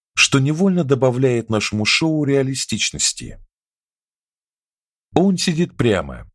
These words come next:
особым образом держит руки, делает определённые жесты, наклоняется вперёд, давая советы, понимающе кивает, похлопывает собеседников по плечу,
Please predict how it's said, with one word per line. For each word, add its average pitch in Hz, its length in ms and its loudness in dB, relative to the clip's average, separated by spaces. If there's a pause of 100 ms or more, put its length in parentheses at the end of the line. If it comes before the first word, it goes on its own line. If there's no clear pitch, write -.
(320)
особым 127 540 0
образом 160 480 0
держит 123 440 -2
руки, - 440 -6 (600)
делает 180 560 4
определённые 143 680 0
жесты, 92 560 -4 (400)
наклоняется 165 760 4
вперёд, 156 420 0
давая 143 360 2
советы, 101 640 -4 (500)
понимающе 165 640 2
кивает, 92 560 -2 (460)
похлопывает 160 840 2
собеседников 127 880 -2
по 123 100 0
плечу, 127 580 -2